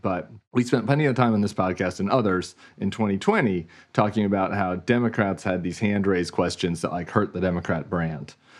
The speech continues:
You know, things like, "Oh, should we decriminalize the border?" And I'm going from memory, but I think, like, only Biden and, and Pete were like,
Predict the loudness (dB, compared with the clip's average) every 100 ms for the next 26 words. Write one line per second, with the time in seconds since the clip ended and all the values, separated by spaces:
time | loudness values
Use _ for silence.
0 | -12 -2 0 0 0 0 0 -2 -4 -4
1 | -2 0 0 0 -2 -2 -2 0 0 0
2 | 0 -2 -4 -6 -6 -6 -8 -10 -8 -6
3 | -4 -2 -4 -2 -2 -2 -4 -8 -4 -4
4 | -4 -2 -2 0 -2 -4 -6 -6 -8 -8
5 | -10 -12 -8 -8 -6 -8 -10 -10 -8 -8
6 | -12